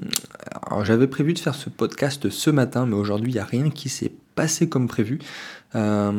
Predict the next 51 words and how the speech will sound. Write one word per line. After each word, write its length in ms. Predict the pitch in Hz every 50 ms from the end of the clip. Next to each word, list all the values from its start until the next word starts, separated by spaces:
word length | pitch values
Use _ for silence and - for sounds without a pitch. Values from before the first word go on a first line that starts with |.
| 104
bah, 120 | 101 98 101
je 60 | 104
vais 60 | 113
te 60 | -
raconter 360 | - 160 156 - 156 - - 160
un 100 | 143 131
peu 160 | - 147 139
parce 160 | - 110 -
que 80 | - 113
ça 140 | - 113
rentre 360 | 104 104 110 107 - - - 101
vraiment 580 | 101 113 110 127 131 135 139 139 143 143 147
dans 160 | 135 113 104
le 100 | 104 104
sujet 400 | 101 - - - 117 117 120 127
de 40 | 127
cette 280 | 127 - 110 104 - -
émission. 420 | 107 104 101 - - 156 151 151 - - - _ _ _ _ _ _ _ _ _ _ _ - - - -
Tu 100 | - -
vas 120 | 95 98 92
comprendre 420 | - 110 101 - - 117 110 110
après, 300 | 110 107 - - 135 123
mais 140 | 110 104 98
donc 160 | 98 98 92
je 60 | 95
me 120 | 107 98 92
permets 300 | - 117 113 113 113 110
de 40 |
te 80 | - 107
raconter 400 | 101 98 95 - 104 101 - 104
un 80 | 98 90
peu 140 | - 104
ma 120 | 101 98 98
vie. 200 | 110 147 190 - - - - - - - - - _ - -
Euh, 580 | 110 107 107 104 104 104 101 104 104 101 95 -
en 80 | - 95
fait, 120 | - 123
pour 240 | 123 - 120 110 -
tout 100 | - 143
te 140 | - - 139
dire, 180 | 143 156 160
donc 160 | 143 113 101
je 80 | - -
prévois 320 | - - 117 117 135 147
mon 220 | 139 117 104 101 101
emploi 340 | 104 104 101 - 135 135 131
du 160 | 120 110 -
temps 160 | - 139 135
à 80 | 120 104
la 140 | 92 90
semaine. 420 | - - - 117 120 123 113 92